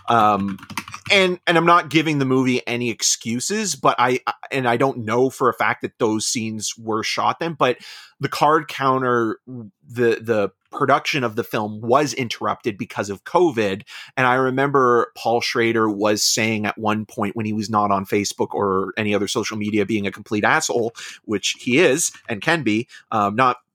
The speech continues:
you know, making any excuses for that either, but he was saying that, um,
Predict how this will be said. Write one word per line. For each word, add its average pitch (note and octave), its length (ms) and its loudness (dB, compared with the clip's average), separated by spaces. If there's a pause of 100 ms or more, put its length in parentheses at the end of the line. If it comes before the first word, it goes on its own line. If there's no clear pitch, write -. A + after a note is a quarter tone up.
(140)
you C3 100 -6
know, G2+ 140 -2
making A#2 340 -4
any A2 140 -2
excuses A2 480 -4
for A2+ 140 -4
that A2 200 2
either, G2+ 380 2 (200)
but B2 360 0 (520)
he D3 300 0
was C3+ 420 2
saying A#2+ 640 0
that, G#2 580 0 (480)
um, G2 540 0